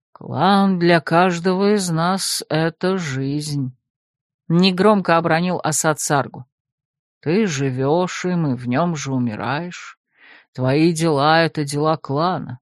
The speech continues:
Твои слова — это слова его главы, другого не дано.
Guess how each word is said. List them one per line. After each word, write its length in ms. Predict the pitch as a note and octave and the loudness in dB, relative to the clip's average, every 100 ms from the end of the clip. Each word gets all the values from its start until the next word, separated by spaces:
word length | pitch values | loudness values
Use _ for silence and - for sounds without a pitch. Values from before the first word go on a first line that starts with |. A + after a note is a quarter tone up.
| _ _ _ _ | _ _ _ _
Твои 460 | - C3+ C3+ B2+ C3 | -4 0 0 0 -2
слова — 580 | - D#3+ D#3+ D#3+ F3 F3+ | 0 0 2 2 2 2
это 300 | F3 - C3 | 0 -2 -4
слова 580 | - C3+ A#2+ A#2+ - C#3 | -2 -2 -4 -4 -4 -2
его 320 | C#3+ C#3+ D3+ | -2 -2 -2
главы, 500 | C#3+ D3 D3+ F3+ E3 | -2 -2 -2 -6 -6
другого 520 | C#3 B2 C3 D3 D3+ | -6 -4 0 2 2
не 180 | D#3 D#3 | 0 -2
дано. 500 | D3+ D3+ D#3 C#3 | -2 -2 -2 -6